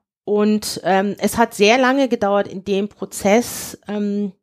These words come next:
dass sich überhaupt da Türen aufgemacht haben, obwohl das ja eigentlich eine Selbstverständlichkeit ist, ne? Die Schäbel von, Schädel, äh, der namibischen Vorfahren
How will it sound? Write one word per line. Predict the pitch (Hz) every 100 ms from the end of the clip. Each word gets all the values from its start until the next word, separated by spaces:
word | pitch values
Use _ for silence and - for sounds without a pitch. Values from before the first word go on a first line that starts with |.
| _ _ _ -
dass | 208 -
sich | 220 208 - - -
überhaupt | 214 208 208 208 202 196
da |
Türen | 190 - 226 262 226
aufgemacht | - 160 - 175 - - -
haben, | 175 180
obwohl | 196 180 214
das | 214
ja | 175
eigentlich | 156 208
eine | 202
Selbstverständlichkeit | 190 190 196 180 175 202 202 - 196 185 -
ist, | 185
ne? | 190 202 - - - - -
Die | 101 190 - _ - -
Schäbel | 160 220 220 220 220
von, | 214 196 180 -
Schädel, | - 220 233 240 233 _ _ _ _ _ _ _ - _
äh, | 185 196
der | 190 185
namibischen | 190 196 208 220 - 185
Vorfahren | - 185 208 - 196 185